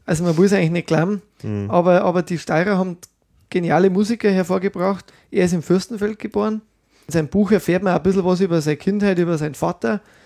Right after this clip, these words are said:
Speaker 1: der
Speaker 2: Mhm.
Speaker 1: im Ersten Weltkrieg scheinbar auch schon war. Eigentlich ein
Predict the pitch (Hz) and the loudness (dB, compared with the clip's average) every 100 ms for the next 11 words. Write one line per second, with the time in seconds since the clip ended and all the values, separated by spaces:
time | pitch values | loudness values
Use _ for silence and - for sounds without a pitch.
0 | _ - 175 170 160 - 190 196 - 233 | _ -2 4 4 4 0 0 0 -2 -2
1 | 214 214 214 190 196 196 190 185 175 190 | -2 -2 -6 -2 -2 0 0 0 -2 -2
2 | 170 196 202 _ _ _ _ _ _ _ | 2 2 0 _ _ _ _ _ _ _
3 | - 170 196 180 175 160 143 | 0 0 0 0 2 2 0